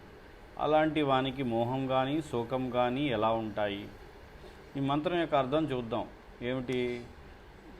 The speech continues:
దీనికి ముందర మంత్రం చూసినట్లయితే, శు-, శుద్ధ భక్తుడు లేదా ఉత్తమాధికారి, మధ్యమాధికారి, కనిష్టాధికారి,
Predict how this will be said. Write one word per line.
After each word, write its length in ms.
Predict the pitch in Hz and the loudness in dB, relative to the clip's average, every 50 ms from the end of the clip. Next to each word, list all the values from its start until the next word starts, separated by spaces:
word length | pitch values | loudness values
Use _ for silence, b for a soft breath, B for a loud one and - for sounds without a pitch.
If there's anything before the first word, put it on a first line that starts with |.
| - - - - - | -18 -18 -16 -10 0
దీనికి 300 | 131 151 160 160 151 147 | 2 4 6 6 4 4
ముందర 440 | 147 147 151 160 170 190 196 202 185 | 4 4 2 6 6 8 8 8 8
మంత్రం 420 | 180 170 170 160 170 170 170 160 | 6 4 2 2 2 2 4 4
చూసినట్లయితే, 1000 | 151 151 147 143 160 160 143 147 147 143 143 143 170 170 147 131 143 160 147 135 | 4 4 4 4 2 2 2 4 2 2 2 2 2 4 4 4 4 2 0 -4
శు-, 840 | 143 - - - - - - - - - - - - - - - - - | -8 -12 -14 -16 -16 -16 -18 -18 -18 -18 -18 -18 -18 -18 -18 -14 -6 -6
శుద్ధ 160 | 160 165 180 | 2 4 4
భక్తుడు 420 | 175 165 160 147 143 - 156 160 | 6 6 4 2 2 0 0 4
లేదా 220 | 160 151 147 147 143 | 4 6 6 6 6
ఉత్తమాధికారి, 800 | 143 127 139 147 147 147 143 139 131 139 131 131 127 147 175 | 4 4 4 4 6 6 4 4 4 4 6 6 6 4 0
మధ్యమాధికారి, 800 | 180 156 135 131 127 139 139 139 135 131 123 135 131 127 127 156 | 0 0 0 0 2 2 0 0 0 0 2 4 4 6 4 2
కనిష్టాధికారి, 960 | 156 - 143 127 131 127 - - 131 123 123 117 120 120 120 117 127 151 180 | 2 2 2 2 2 0 0 0 2 2 2 2 4 6 6 6 4 0 -4